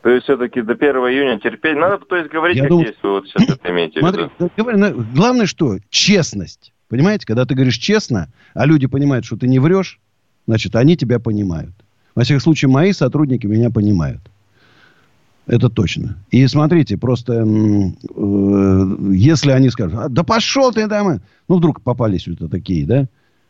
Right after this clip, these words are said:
Speaker 2: Они на работу же не устроятся. Ну, помнишь, как это говорили?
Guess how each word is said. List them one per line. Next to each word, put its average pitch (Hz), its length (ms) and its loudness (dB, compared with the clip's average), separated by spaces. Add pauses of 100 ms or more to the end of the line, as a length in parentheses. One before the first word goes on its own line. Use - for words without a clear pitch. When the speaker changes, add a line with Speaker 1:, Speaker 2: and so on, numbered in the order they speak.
(160)
Speaker 2:
Они 135 360 4
на 160 120 4
работу 160 280 -2
же 90 80 -4
не 110 60 0
устроятся. 113 540 -4 (1700)
Ну, 123 180 2
помнишь, 190 260 2
как 113 160 -2
это 110 160 -2
говорили? 113 460 2